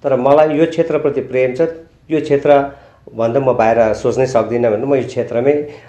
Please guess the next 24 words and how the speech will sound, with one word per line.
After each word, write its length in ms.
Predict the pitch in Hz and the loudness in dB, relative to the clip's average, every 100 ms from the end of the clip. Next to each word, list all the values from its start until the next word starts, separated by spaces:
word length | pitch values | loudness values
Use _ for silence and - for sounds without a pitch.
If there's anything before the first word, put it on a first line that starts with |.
| - | -4
अ, 640 | 117 135 - 139 123 110 | 2 4 4 4 -2 -6
<clears throat> 40 | 113 | -2
अडान 260 | 123 120 | 0 0
लिएर 220 | 110 113 143 | 0 -2 0
म 120 | 123 | -2
बसेको 340 | 107 107 127 | -2 -4 -6
छु। 220 | - 170 170 - _ | -4 -6 -6 -18 _
यो 200 | 120 208 | 2 4
क्षेत्र 340 | 220 175 185 185 180 160 147 131 | 4 0 2 4 6 6 4 2
भनेको 300 | 113 120 175 | -2 0 -2
म 160 | 151 160 | 0 0
त 60 | 175 | 2
स-, 560 | 151 127 120 - - - | 0 0 -6 -18 -20 -16
प्रष्ट 380 | 131 175 185 180 | -8 -6 0 2
भाषामा 320 | 123 127 113 | 2 0 -2
भन्नुपर्दा 360 | 110 117 143 | -4 -4 -6
सृष्टिकर्ताहरू, 1000 | - - 226 226 208 196 165 160 135 139 | -8 -2 -2 2 4 4 4 4 6 6
ऊ, 720 | 147 - - 143 139 135 135 139 | 4 0 0 4 4 4 0 2
रहने 300 | 147 156 147 | 4 4 2
क्षेत्र 300 | 143 139 123 | 0 -2 -2
भनेको 380 | 113 175 160 | -2 -2 -2
चलचित्र 360 | - 135 123 113 | -2 -4 -4 -6
क्षेत्र 260 | 110 117 98 | -6 -6 -6
हो, 180 | 92 | -8